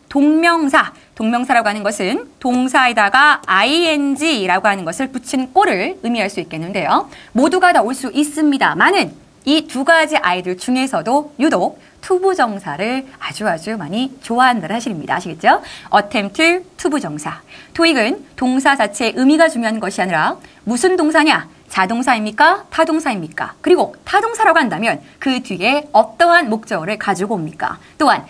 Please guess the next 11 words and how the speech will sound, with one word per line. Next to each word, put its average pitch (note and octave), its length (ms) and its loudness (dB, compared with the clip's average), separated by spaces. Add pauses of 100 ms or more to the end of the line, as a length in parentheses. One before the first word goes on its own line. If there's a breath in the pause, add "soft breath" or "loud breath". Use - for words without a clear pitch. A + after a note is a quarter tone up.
자동사라고 C4+ 560 2
한다면 G#3+ 480 0 (180 loud breath)
어떠한 D#4 640 2
전치사와 B3+ 800 2
어울릴 D#4 400 2
수 D4+ 160 -6
있을까요?를 F#3+ 640 -4
물어보는 A3 320 -2
문제가 A3+ 500 0 (240 loud breath)
유독 F3 280 -6
많습니다. E3+ 680 -4